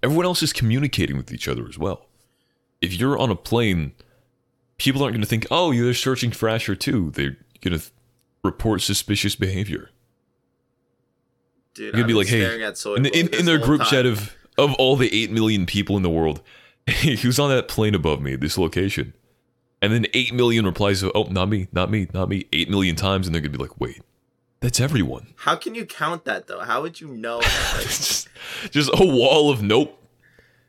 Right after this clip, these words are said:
Speaker 1: in, like,
Speaker 2: Like
Speaker 1: fifteen different languages.
Speaker 2: Yeah, exactly. Like,
Speaker 1: <laughs>
Speaker 2: how would that work?
Speaker 1: Like, how, like, how are people in, like, Africa gonna be <laughs> like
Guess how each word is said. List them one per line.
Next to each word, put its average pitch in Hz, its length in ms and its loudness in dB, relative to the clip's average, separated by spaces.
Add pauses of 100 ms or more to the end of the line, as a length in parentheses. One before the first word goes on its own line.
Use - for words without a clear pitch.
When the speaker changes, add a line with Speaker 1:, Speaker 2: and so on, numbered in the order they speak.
(160)
Speaker 1:
in, 101 80 0
like, 82 160 2
Speaker 2:
Like - 160 -16
Speaker 1:
fifteen 98 500 0
different 80 300 0
languages. 87 540 -2 (520)
Speaker 2:
Yeah, 156 280 0
exactly. 120 640 -2
Like, 110 300 -8 (340)
Speaker 1:
<laughs> - 640 -4
Speaker 2:
how 160 260 0
would 156 160 -2
that 139 240 2 (180)
work? - 320 2
Speaker 1:
Like, - 180 2 (320)
how, 190 280 4 (140)
like, 156 160 4
how 175 160 2
are 196 60 4
people 190 320 2
in, 180 80 4
like, 139 160 4
Africa 120 600 2
gonna 107 200 2
be 120 100 4
<laughs> - 180 2
like - 800 -6